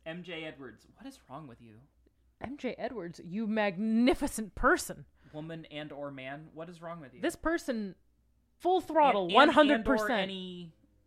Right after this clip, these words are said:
Speaker 1: other, you know, other options are available.
Speaker 2: And now, she held the coronavirus in her hand,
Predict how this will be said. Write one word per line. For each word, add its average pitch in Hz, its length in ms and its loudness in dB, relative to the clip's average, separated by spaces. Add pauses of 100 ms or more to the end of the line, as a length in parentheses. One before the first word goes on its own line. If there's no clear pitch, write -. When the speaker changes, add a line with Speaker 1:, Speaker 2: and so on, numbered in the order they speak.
(100)
Speaker 1:
other, 135 320 -12 (200)
you 139 100 -20
know, 135 120 -20 (720)
other 160 240 -10
options 143 520 -12
are 123 100 -16
available. 123 480 -20 (720)
Speaker 2:
And 190 200 0
now, 190 400 -2 (500)
she - 300 -6
held 180 380 -4
the - 100 -18
coronavirus 170 920 -6
in 180 140 -6
her 180 160 -6
hand, 160 480 -8